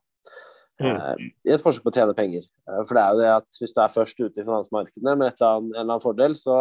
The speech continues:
Speaker 2: eh, så, eh, da blir det ofte litt penger av det. Så der hvor kanskje noen mener vi er sent ute med denne episoden,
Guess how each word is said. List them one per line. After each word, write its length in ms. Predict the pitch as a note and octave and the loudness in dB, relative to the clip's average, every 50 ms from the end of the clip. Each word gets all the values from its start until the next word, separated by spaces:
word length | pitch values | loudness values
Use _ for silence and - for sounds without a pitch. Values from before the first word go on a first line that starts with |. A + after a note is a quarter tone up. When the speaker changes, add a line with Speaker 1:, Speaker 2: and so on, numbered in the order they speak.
| C3 C3 | 4 4
Speaker 2:
eh, 300 | C3 B2+ B2+ B2+ B2 B2 B2 _ | 2 2 -2 -6 -10 -12 -16 _
så, 240 | _ - - - | _ -18 -12 -10
eh, 380 | E3 - D#4+ - - - - - G3 F#3 | -6 -6 -6 -6 -6 -8 -8 -12 -16 -14
da 140 | F#3 F3+ F3+ G3 G#3+ A#3 | -12 -10 -10 -10 -12 -12
blir 300 | A#3 A3 E3 D3+ C#3 C3+ | -14 -14 -8 -4 0 0
det 20 | D3 C3+ | 0 0
ofte 100 | - - | 0 -2
litt 140 | A#2+ A2+ - | -6 -2 -2
penger 180 | A#2+ G#2 G2+ | -2 -4 -4
av 140 | F#2 - - | -8 -12 -12
det. 40 | - _ _ _ _ _ _ _ _ _ _ _ _ _ _ _ _ - | -16 _ _ _ _ _ _ _ _ _ _ _ _ _ _ _ _ -4
Så 140 | - C3 C3+ C3+ A2 - _ _ _ _ _ | 0 2 2 2 0 -4 _ _ _ _ _
der 320 | _ - E2+ G2+ B2+ B2+ C3 | _ -20 -12 -4 -2 -2 -2
hvor 140 | C3 C#3 C3+ | -2 -4 -4
kanskje 240 | D3+ C#3 B2 - C3+ | -4 -4 -4 -4 -4
noen 140 | C3+ B2+ B2 | -4 -2 -2
mener 160 | A#2+ A2+ A2 | -2 -2 -2
vi 80 | A2 A2 | -4 -4
er 80 | A2+ | -4
sent 240 | - - G#2 G#2+ A2+ | -2 -4 -6 -6 -4
ute 140 | A#2 G#2+ F2+ | -8 -6 -2
med 140 | G#2+ A2 A2 | 0 0 0
denne 160 | F#2+ G2 G2 | 0 -2 -6
episoden, 420 | - - A#2+ A2+ G2 G#2+ B2 C3+ | -6 -2 -2 -2 -2 0 -2 -4